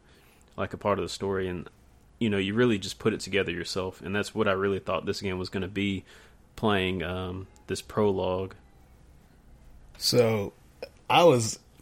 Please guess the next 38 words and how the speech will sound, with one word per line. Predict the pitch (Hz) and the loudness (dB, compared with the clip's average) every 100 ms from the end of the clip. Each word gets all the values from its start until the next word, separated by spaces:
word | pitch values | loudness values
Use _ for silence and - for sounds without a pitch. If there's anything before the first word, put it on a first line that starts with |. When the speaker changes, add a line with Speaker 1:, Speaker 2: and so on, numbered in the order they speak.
| - | 2
Speaker 2:
thinking | 135 123 117 110 104 | 2 4 2 2 0
completely | - 107 139 120 101 | 0 4 4 4 0
different. | 101 - 90 - | 0 -2 -6 -8
So, | - 117 107 101 - - _ _ _ - - | 0 2 4 0 -2 -14 _ _ _ -8 6
I | 160 | 8
remember | 151 120 139 139 | 8 8 8 6
seeing, | - 151 143 139 | 6 6 8 6
I | 113 | 4
forgot | 143 - 101 95 | 2 2 2 2
when | 110 | 0
this | 107 - | 0 0
got | 104 95 | -2 -2
announced, | 104 101 - - | -2 -4 -6 -2
but | 104 | -2
I | |
thought | 107 143 135 110 | 2 4 4 4
it | 131 | 6
got | 160 139 | 6 6
announced | 107 123 120 120 | 4 2 2 0
at, | |
like, | 101 104 | 0 0
a | 101 98 | 2 0
E | 110 | 0
three | 113 120 110 | -4 -2 -2
or | |
something | 107 123 110 107 | -2 -4 -4 -4
like | 107 - | -4 -4
that. | 113 107 - - - - - | -4 -4 -8 -20 -20 -20 -6
Or | 117 | 2
I | 127 | 6
think | 151 | 6
I | 113 | 4
vaguely | 98 117 117 113 | 4 4 4 4
remember | 104 101 110 107 104 | 2 2 0 0 -2
something | 98 120 101 98 | 0 -2 -2 -2
like | 101 | -2
that | 104 95 | -2 0
happening. | 104 110 120 117 | 0 0 0 -2